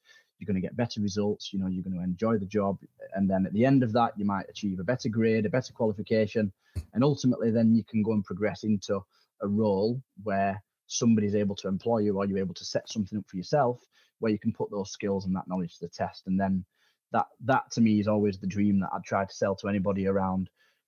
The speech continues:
can you do something that you love and can you go and get paid for that? So yeah, it, it, it totally resonates with me that it's,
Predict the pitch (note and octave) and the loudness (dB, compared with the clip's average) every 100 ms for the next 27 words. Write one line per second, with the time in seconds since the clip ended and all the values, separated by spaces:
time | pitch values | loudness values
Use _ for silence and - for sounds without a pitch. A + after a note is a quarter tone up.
0 | _ - A2+ G#2+ F#2 G2+ F#2 G2 F2+ F2 | _ -4 2 2 2 -2 -2 -4 -2 -4
1 | - E2+ F2+ F2 E2+ F2+ F2 F2+ F2 D#2+ | -4 -6 -6 -6 -4 -4 -4 -4 -6 -6
2 | - F2+ - E2+ - - F#2 F2 - - | -8 -12 -10 -10 -12 -10 -6 -6 -8 -20
3 | - _ A#2 A2+ G2+ - B2+ - - B2 | -20 _ 2 4 2 0 -4 -4 -4 -4
4 | - C#3+ C3+ B2 A#2 A#2+ A2 A2 F#2+ - | 0 2 2 2 4 4 4 2 0 0
5 | G2+ G2 F2 F2 F2 G2 - | 0 2 0 -4 -8 -10 -12